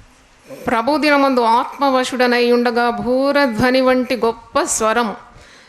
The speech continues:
నీవు చూచున్నది పుష్పములు రాసి ఎఫెసు, స్ముర్న, పెర్గము, తుయతైర, సార్దీసు, ఫిలదెల్ఫియా, లవోదికయ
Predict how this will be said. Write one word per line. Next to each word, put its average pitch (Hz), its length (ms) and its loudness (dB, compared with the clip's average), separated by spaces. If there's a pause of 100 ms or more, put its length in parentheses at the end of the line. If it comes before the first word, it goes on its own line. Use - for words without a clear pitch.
నీవు 277 300 2
చూచున్నది 302 420 0
పుష్పములు 262 560 0
రాసి 226 480 -4 (120)
ఎఫెసు, 294 720 -4
స్ముర్న, 262 500 0 (840)
పెర్గము, 269 540 0
తుయతైర, 254 640 0
సార్దీసు, 226 640 -2
ఫిలదెల్ఫియా, 240 720 -2
లవోదికయ 233 760 -2